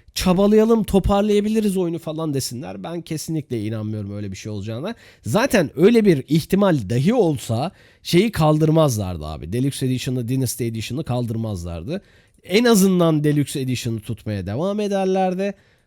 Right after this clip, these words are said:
Onu da kaldırdıklarına göre kuvvet muhtemel, e,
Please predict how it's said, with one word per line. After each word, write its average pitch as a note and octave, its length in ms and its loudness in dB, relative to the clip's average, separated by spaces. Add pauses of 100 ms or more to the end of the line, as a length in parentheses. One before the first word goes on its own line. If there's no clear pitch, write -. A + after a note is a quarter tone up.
(120)
Onu G#3 260 2
da F#3+ 80 4
kaldırdıklarına D#3 880 0
göre D3 440 -8 (220)
kuvvet E3+ 420 -2
muhtemel, C#3+ 560 -2 (400)
e, G2 100 -10